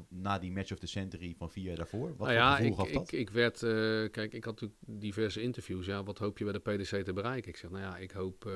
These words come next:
Speaker 2: van Taylor te winnen. Ik hoop, eh, nummer één van de wereld te worden, wereldkampioen te worden en een, een, een officiële negenendertig gooien. Dat lijkt me gewoon geweldig.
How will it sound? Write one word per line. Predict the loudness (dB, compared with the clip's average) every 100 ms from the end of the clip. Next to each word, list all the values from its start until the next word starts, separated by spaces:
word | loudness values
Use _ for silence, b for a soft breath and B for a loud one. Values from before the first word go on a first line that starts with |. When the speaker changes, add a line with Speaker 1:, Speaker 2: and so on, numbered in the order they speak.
| -4 -4 -4 -4 -6 -6
Speaker 2:
van | -8
Taylor | -4 -4 -2
te | -4
winnen. | -4 -4 -4
Ik | -6
hoop, | -8 -8 -4
eh, | -4
nummer | -4 -2 -4
één | -4
van | -4
de |
wereld | -2 -2 -2
te | -2
worden, | -2 0 2
wereldkampioen | 2 2 0 -4 -2 -2
te | -2
worden | -4 -4 -4
en | -4 -4
een, | -4
een, | -4 -4
een | -4 -4 -6
officiële | -6 -4 0 0 2 0 0
negenendertig | 0 0 0 -2 -2
gooien. | -6 -6
Dat | -8 -8
lijkt | -8
me | -6
gewoon | -4 -4
geweldig. | -2 -2 -4 -8